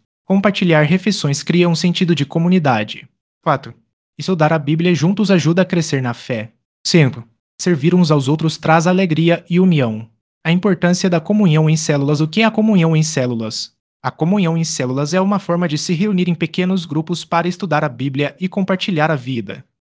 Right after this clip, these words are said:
Imagine um lugar onde você pode ser você mesmo, conversar sobre suas lutas e vitórias e crescer na fé.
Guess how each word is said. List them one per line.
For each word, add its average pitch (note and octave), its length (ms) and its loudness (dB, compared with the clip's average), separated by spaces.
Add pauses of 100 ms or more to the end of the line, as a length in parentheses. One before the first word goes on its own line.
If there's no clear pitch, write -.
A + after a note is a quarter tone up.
(160)
Imagine D3+ 380 0
um F#3+ 80 -2
lugar D#3 300 0
onde F#3+ 180 -2
você F#3+ 240 -2
pode G3+ 260 -2
ser G3+ 200 -4
você G#3 260 -4
mesmo, E3+ 480 -2
conversar F3 500 -2
sobre E3 320 -4
suas G3 260 -4
lutas F#3+ 440 -4
e G3+ 80 -4
vitórias D3 680 -4
e F3+ 60 -6
crescer F3+ 400 -4
na D#3 100 -2
fé. B2 380 -8